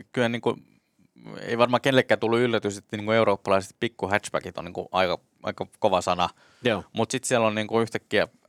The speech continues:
Speaker 1: S U V-trendi näkyy niinku T-Rockissa ja Yaris Crossissa.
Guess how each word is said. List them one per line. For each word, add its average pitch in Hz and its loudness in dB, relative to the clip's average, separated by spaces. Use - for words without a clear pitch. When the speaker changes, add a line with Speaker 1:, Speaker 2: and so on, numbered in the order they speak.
Speaker 1:
S - -2
U 104 2
V-trendi 101 -2
näkyy 98 -2
niinku 95 -4
T-Rockissa 101 -2
ja 92 0
Yaris 98 0
Crossissa. - -8